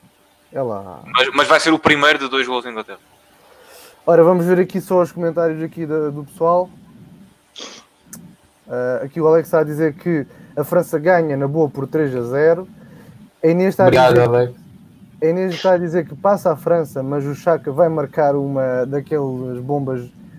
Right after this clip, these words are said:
Speaker 1: como já fez no Arsenal. Mas espera aí,
Speaker 2: Vai.
Speaker 1: o Arsenal marca gol.
Speaker 2: Vai.
Speaker 1: Ok, ok.
Speaker 3: Co-, corrido.
Speaker 1: Ah,
Speaker 3: Jogo corrido.
Speaker 1: corrido. Alex diz que vai marcar o Giroud, o Gignac e o, hã?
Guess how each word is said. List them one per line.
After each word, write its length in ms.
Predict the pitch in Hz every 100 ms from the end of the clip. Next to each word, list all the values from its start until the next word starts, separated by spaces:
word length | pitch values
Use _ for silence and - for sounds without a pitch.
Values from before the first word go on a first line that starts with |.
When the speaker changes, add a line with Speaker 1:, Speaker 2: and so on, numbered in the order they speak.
| -
Speaker 1:
como 120 | 139
já 120 | 143
fez 200 | 139 131
no 140 | 135
Arsenal. 460 | 143 135 151 151 170 - - -
Mas 100 | 247
espera 140 | 170 117
aí, 100 | 101
Speaker 2:
Vai. 140 | - - - - - -
Speaker 1:
o 100 | 180
Arsenal 240 | 208 214
marca 240 | 190 185 135
gol. 220 | 107 113 - - - - - - - - 480 -
Speaker 2:
Vai. 140 | - - - - - - -
Speaker 1:
Ok, 300 | - 131 131 113
ok. 220 | - 180 151
Speaker 3:
Co-, 240 | 190 175
corrido. 140 | 170 -
Speaker 1:
Ah, 760 | 151 156 151 165 139 135 131 127 - - 131 123
Speaker 3:
Jogo 260 | 120 139 139 127
corrido. 200 | - 127
Speaker 1:
corrido. 300 | 139 131 117 - - - - - -
Alex 540 | 165 185 214 202 - -
diz 240 | 190 208 -
que 680 | - 196 185 180 175 156
vai 140 | 143 185
marcar 280 | 185 170 180
o 100 | 165
Giroud, 400 | 151 180 233 320 - - - -
o 400 | 165 160 151 160
Gignac 500 | 143 151 185 175 185 - - - - - -
e 280 | 175 170 165
o, 400 | 165 165 175 - -
hã? 140 | 240